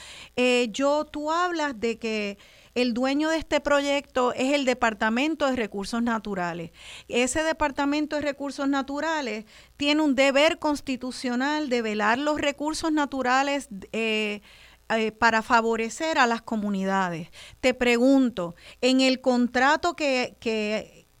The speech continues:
que otorga el gobierno de Puerto Rico con el cuerpo de ingenieros para hacer este proyecto, ¿había un requisito de vistas públicas? Porque yo pensaría que si, si hay un mandato constitucional de velar por el benef-, beneficio de las comunidades,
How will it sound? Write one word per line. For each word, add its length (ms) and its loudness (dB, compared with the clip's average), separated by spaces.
que 160 0
otorga 760 0
el 220 -4
gobierno 840 0
de 140 0
Puerto 400 0
Rico 480 -4
con 180 0
el 140 0
cuerpo 520 0
de 260 -2
ingenieros 640 0
para 200 0
hacer 220 -4
este 240 -4
proyecto, 640 -4
¿había 460 2
un 100 0
requisito 800 0
de 120 0
vistas 380 -2
públicas? 640 -4
Porque 400 -8
yo 240 4
pensaría 680 4
que 120 2
si, 360 -2
si 260 0
hay 220 4
un 140 0
mandato 500 4
constitucional 920 0
de 120 2
velar 320 0
por 160 0
el 100 -2
benef-, 420 -4
beneficio 540 -2
de 100 0
las 120 2
comunidades, 800 0